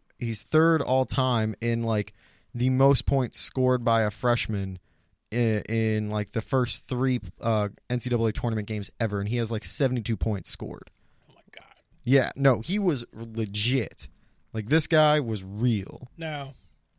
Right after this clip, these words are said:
Speaker 2: other S E C team, which I told you pre-show I'm going to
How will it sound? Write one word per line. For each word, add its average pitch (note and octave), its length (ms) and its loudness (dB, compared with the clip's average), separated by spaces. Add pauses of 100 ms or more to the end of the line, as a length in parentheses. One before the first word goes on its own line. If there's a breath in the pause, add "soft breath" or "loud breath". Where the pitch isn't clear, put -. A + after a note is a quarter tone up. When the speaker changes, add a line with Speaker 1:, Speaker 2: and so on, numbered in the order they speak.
(460)
Speaker 2:
other F3+ 280 -6
S D#3+ 180 -8
E E3 60 -8
C D#3 180 -10
team, D3+ 380 -12 (100)
which D3 320 -12
I C#3+ 260 -10
told D#3 220 -10
you C3+ 80 -14
pre-show C#3+ 500 -10
I'm C#3 240 -12
going C3+ 220 -14
to C3 220 -16